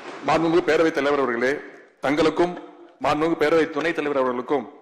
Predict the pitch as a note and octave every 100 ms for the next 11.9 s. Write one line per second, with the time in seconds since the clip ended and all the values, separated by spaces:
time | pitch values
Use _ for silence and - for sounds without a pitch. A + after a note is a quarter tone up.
0 | - - B2+ C3+ D3+ D3+ B2 F2+ C3+ A#2+
1 | B2 C#3+ D3 C3+ B2 B2+ B2+ A#2 A2 A2+
2 | A2+ G#2+ - _ _ _ _ _ _ -
3 | D#3+ F3+ C#3+ D#3 G3 F#3+ F3+ E3+ E3 D#3+
4 | D#3 F3 D#3 C#3 C3+ C#3 C3 D#3+ D#3 D3+
5 | D3 C3+ D3 C#3 B2+ B2 C3+ B2+ G#2 -
6 | - _ - C3+ E3 D3 C#3+ D3+ C3+ B2+
7 | B2+ B2 C3+ A#2 - - _ _ _ _
8 | _ _ - C#3+ F#3+ F3+ E3+ D#3 C3+ C3
9 | - C#3 C#3+ C#3+ C3 A#2+ D3+ B2+ G#2 -
10 | - _ _ B2 F3 - F3 C#3 C3 E3+
11 | F3+ D3+ C3+ C3 B2 A#2+ A#2 C3+